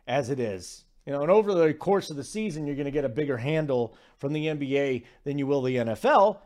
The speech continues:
just because there are so many more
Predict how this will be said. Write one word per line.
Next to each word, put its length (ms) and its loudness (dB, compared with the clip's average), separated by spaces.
just 180 -12
because 320 -4
there 200 -4
are 140 -4
so 720 -2
many 720 -4
more 800 0